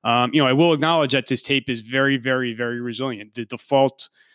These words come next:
mode seems to be to rally. This tape has a very difficult time sustaining losses. Um, it's a lot easier for it to rally than t-, to come for sale in terms of the magnitude of news. Um, even the smallest glimmers of hope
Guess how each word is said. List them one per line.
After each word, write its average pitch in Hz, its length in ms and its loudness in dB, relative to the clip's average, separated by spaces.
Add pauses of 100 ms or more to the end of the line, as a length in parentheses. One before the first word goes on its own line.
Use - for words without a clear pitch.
(180)
mode 131 400 2
seems 127 280 0
to 117 80 -10
be 120 200 0
to 127 220 -4
rally. 113 360 0
This 104 200 -12
tape 120 180 -6
has 113 160 -8
a 113 40 -8
very 123 280 0
difficult 123 380 -2
time 123 360 -2
sustaining 117 480 -4
losses. 123 500 0 (380)
Um, 117 260 -2
it's 120 200 -2
a 117 60 -2
lot 127 420 2
easier 131 320 2
for 123 240 2
it - 60 -4
to 120 100 -4
rally 120 320 2
than 117 180 -2
t-, - 100 -20 (280)
to 120 80 -4
come 120 200 -2
for 110 160 -8
sale 135 360 2
in 123 80 0
terms 123 240 0
of 113 80 -10
the 113 80 -4
magnitude 117 540 -4
of 107 100 -10
news. 123 420 -4 (320)
Um, 110 300 -2
even 120 260 -2
the 110 60 -4
smallest 127 640 2
glimmers 123 280 2
of 120 120 -2
hope 123 340 0